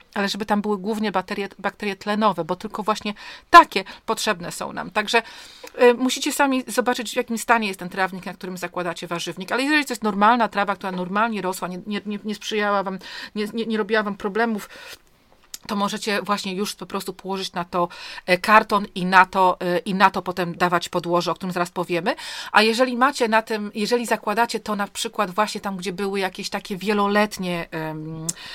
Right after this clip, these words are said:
e, ale takie bardziej uciążliwe, e, chwasty, ja-, jak powiedzmy pesz, czy, em, czy, czy pokrzywa, no to wtedy naprawdę warto wbić również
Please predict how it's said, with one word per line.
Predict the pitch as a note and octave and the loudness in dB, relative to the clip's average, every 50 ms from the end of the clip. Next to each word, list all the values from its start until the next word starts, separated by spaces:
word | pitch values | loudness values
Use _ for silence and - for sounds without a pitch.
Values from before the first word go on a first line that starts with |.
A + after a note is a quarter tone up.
| - - - - - - | -14 -14 -14 -10 -4 -2
e, | G3 F#3+ F3+ F3 - | 0 0 0 0 2
ale | - G3+ G3+ | 2 4 4
takie | G#3 A3 G#3 - A3+ G#3+ | 2 0 0 0 0 2
bardziej | G3+ A3+ A3 A3 G#3 A#3 A3+ | 4 6 4 6 4 2 -2
uciążliwe, | G#3+ - - A3 A3+ A#3+ A3 A3 B3+ C4 C4 A3 F#3 F3 E3+ E3 D#3+ E3 - | -2 0 2 2 2 2 2 2 2 2 2 2 2 2 2 4 4 2 0
e, | - F3+ F3 | 0 -2 -2
chwasty, | E3+ - - - G#3 G3+ G3+ - - G3 | -2 0 6 8 8 8 8 6 0 2
ja-, | F#3 F3+ E3+ - | 2 2 2 2
jak | F#3 - G#3+ G#3 G#3 - | 2 2 2 2 2 0
powiedzmy | - G3+ F#3 F3+ G3+ F#3+ - - F#3 F#3+ | -4 -6 -4 -2 -2 -2 -2 -2 -6 -6
pesz, | F3+ - - - F3+ F3 F3 F3+ F3 F3 - - - | -6 -4 -2 0 2 4 4 4 2 2 0 -4 -4
czy, | - - F3 F3 - - - - - - - - | -2 -2 -2 -2 -4 -6 -12 -10 -10 -12 -6 0
em, | - G3 G3 F#3+ F3+ F3+ F3+ F3+ F3 F3 F3 E3+ F3 F3 F3 F#3 - | 4 6 6 6 6 4 2 0 0 0 0 0 0 0 -2 -2 -2
czy, | - G#3+ G#3+ | -4 -4 -4
czy | - - - G3+ | -4 -4 -6 -4
pokrzywa, | - A3+ G#3+ - - - - - G#3+ G3 F#3+ F#3+ E3+ F#3+ F3+ F3+ F3 - - - - - | -2 -2 0 2 4 4 4 4 4 4 2 2 4 4 4 4 4 2 -6 -12 -8 0
no | C4 | 4
to | - C#4 | 4 4
wtedy | - - D#4 B3+ C#4 | 4 4 0 0 2
naprawdę | B3 B3 A#3+ - - D4 D4 B3+ - A#3+ | 4 4 6 6 6 4 6 6 4 2
warto | G#3 G3 A3+ B3 A3+ G#3+ - - - F#3 E3+ F3 F3+ G3 A#3+ - - - _ _ - - _ _ _ - | 6 10 12 12 12 12 10 6 2 2 4 6 6 4 4 2 -2 -12 _ _ -20 -20 _ _ _ -12
wbić | E3+ E3 E3+ F3+ D4+ F#4 D4+ - - - - - - - - | -10 -8 -6 -2 -2 -2 0 0 0 -2 -2 -6 -14 -10 -2
również | A3 G#3 A#3+ C4+ A3 F3 D3+ D3+ D#3+ D#3+ - - - - - | 4 6 8 8 8 6 2 -2 -2 -2 -4 -4 -6 -8 -10